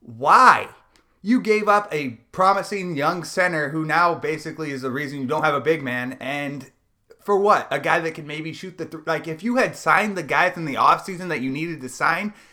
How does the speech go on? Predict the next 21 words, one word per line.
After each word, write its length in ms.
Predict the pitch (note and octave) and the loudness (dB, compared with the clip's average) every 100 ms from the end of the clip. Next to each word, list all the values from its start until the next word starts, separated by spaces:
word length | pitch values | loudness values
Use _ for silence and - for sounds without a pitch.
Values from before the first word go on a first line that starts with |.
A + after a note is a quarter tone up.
| _ | _
we 160 | - B3 | -2 0
wouldn't 340 | A3 G3+ G#3 | 2 0 -2
be 240 | G#3+ A3+ A#3 | -4 -2 -2
here 220 | F#3 F3 | -2 -4
trading 460 | D#3+ F3+ E3+ E3 D#3 | 0 -2 -2 -6 -6
Ivica 460 | F3+ D#3 F3 E3+ F3 | -8 4 4 4 -2
Zubac 560 | - G#3 E3+ D#3 D3+ | -6 -6 2 2 2
for 320 | - D#3 - _ | -4 -12 -12 _
frickin' 300 | G3 F3+ E3+ | -4 -4 -4
Mike 260 | D#3+ D3+ D3+ | 0 2 0
Muscala 720 | C#3 C3 - D#3+ C#3+ A2+ F#2+ | -6 -10 0 4 4 2 -2
and 100 | B2+ | -6
a 80 | A#2+ | -8
draft 480 | - D3+ C3 - | -2 0 0 -2
pick. 340 | - - - _ _ _ _ _ _ _ _ _ _ - | -12 -12 -14 _ _ _ _ _ _ _ _ _ _ -4
Like, 400 | C#3+ B2 G#2 - _ _ _ _ _ _ _ | 0 0 -2 -12 _ _ _ _ _ _ _
what 260 | B2 G#3+ C4 | 0 2 4
are 100 | C4+ | 4
we 120 | B3 | 0
doing 500 | D3+ G3 D#4 C4+ C#3 | 4 2 4 2 0
here? 400 | B2+ G2 - | -6 -10 -16